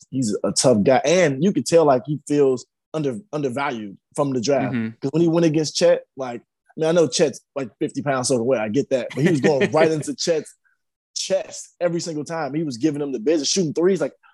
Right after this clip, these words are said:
Speaker 1: you can tell, like, that game had him hyped up. And if he's gonna have the chip on his shoulder like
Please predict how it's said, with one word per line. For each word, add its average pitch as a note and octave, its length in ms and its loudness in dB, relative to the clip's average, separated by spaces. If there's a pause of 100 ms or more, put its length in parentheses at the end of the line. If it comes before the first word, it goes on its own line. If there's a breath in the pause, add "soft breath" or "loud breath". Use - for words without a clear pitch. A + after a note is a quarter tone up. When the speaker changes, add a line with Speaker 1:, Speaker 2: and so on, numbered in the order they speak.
(360 soft breath)
Speaker 1:
you G3+ 100 -2
can F#3 140 -4
tell, F3+ 240 0
like, B2 160 -2
that D3+ 200 -4
game D3 220 -8
had C#3 140 -8
him B2 60 -14
hyped C3 260 -2
up. C#3 100 -2
And C3 120 -8
if C3 60 -8
he's G#3 120 -2
gonna D3+ 240 -4
have B2+ 200 -8 (100)
the A#2 100 -18
chip D3 160 -6
on C#3 60 0
his B2+ 80 -4
shoulder C3+ 180 -2
like A#2+ 220 -4